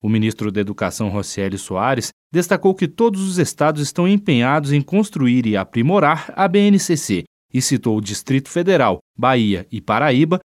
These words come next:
como exemplos de unidades federativas que já estão colocando em prática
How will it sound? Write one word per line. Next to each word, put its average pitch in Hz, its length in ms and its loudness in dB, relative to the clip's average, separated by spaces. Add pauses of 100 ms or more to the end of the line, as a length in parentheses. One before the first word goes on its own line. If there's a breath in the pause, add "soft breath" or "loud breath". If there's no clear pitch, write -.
(120)
como 220 180 4
exemplos 202 480 2
de 180 80 0
unidades 117 460 2
federativas 123 800 0 (160)
que 202 80 -2
já 196 160 2
estão 233 260 0
colocando 202 480 0
em 98 120 0
prática 165 580 -2